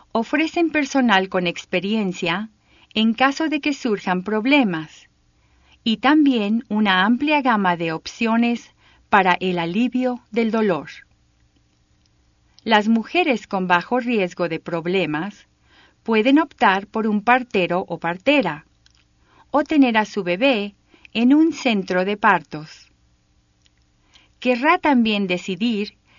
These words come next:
quién quiere que esté con usted. Si lo desea,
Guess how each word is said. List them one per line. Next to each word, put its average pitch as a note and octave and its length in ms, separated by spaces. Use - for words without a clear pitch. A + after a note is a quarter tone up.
quién E4 300
quiere A3 340
que F#3 100
esté F#3+ 300
con A3 200
usted. E3 500
Si - 200
lo F3 160
desea, F#3+ 640